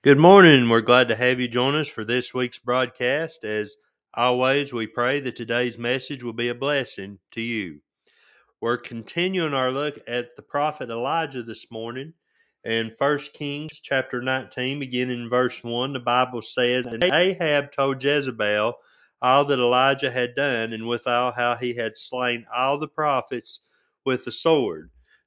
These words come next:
Then Jezebel sent a messenger unto Elijah, saying, So let the gods do to me, and more also, if I make not thy life as the life of one of them by tomorrow about this time."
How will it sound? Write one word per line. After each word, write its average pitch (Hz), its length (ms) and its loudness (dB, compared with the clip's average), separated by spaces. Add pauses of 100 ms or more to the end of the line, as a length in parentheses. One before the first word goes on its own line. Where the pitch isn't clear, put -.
Then 143 200 -2
Jezebel 156 580 4
sent 143 220 -2
a 135 40 -4
messenger 143 580 0
unto 135 240 0
Elijah, 123 480 2
saying, 120 520 -2
So 120 260 -2
let 139 240 2
the 120 80 -6
gods 143 420 2
do 160 160 0
to 180 80 0
me, 139 300 -2
and 123 120 -4
more 139 240 -2
also, 117 600 -2
if 110 180 -4
I 110 100 -2
make 127 300 0
not 131 280 -2
thy 120 120 2
life 135 480 2 (540)
as 123 160 0
the 117 80 -8
life 131 320 2
of 117 100 -4
one 139 180 -2
of 135 60 -6
them 123 300 -2
by 117 180 0
tomorrow 120 720 0
about 117 380 0
this 117 200 -4
time." 110 380 -2